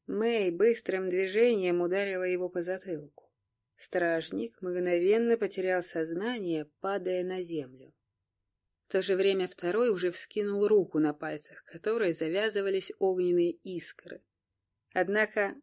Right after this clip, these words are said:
Аксель тут же вылетел из арки, нанося крепкий и сильный удар в область шеи. Тело мужчины обмякло.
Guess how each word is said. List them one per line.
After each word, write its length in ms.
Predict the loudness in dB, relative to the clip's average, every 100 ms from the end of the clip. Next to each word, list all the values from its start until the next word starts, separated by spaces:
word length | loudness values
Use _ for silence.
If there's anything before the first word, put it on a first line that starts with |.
| _
Аксель 540 | -4 -4 -4 -8 -12 -6
тут 260 | -2 -2
же 140 | -2 0
вылетел 400 | 2 2 0 0
из 160 | 0
арки, 440 | -2 -4 -8 -16 -6
нанося 500 | -2 -2 -2 -4 -4
крепкий 560 | -2 0 0 -2 -10
и 20 |
сильный 580 | -10 -8 -6 -2 -2 -2 -2
удар 480 | -6 -2 -2 0
в 80 | 0
область 580 | -2 -2 -2 -4 -6 -12
шеи. 640 | -12 -2 -2 -2 -6 -16 _ _ _ _ _ -6
Тело 260 | 0 2
мужчины 540 | 2 0 -2 -2 0 0
обмякло. 680 | -2 -6 -8 -16 -20 -20